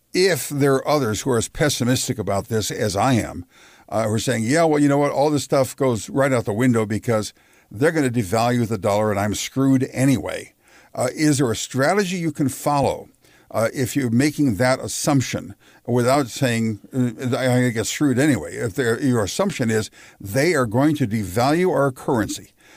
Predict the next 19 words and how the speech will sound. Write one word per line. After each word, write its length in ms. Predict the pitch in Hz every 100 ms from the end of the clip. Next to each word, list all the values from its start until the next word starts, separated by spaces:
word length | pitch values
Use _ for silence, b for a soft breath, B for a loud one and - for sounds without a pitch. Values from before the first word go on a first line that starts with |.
| B
Uh, 180 | - 107
if 140 | 127 -
you 60 |
have 140 | 143 104
ten 240 | - 233
percent 340 | 233 214 214 190
inflation, 500 | 151 165 147 151 135
guess 300 | 135 143 -
what? 160 | 90 - B B -
Every 300 | 180 208 214
single 320 | - 202 185
paycheck 640 | 139 175 170 - 107 - _ B B
you 380 | 123 113 175 190 -
earn 420 | 147 151 139 120
less 580 | 131 101 - - - - _ _ _ -
than 120 | 151
the 100 | 160
previous 480 | - 196 151 151 135
paycheck 500 | - 226 - 139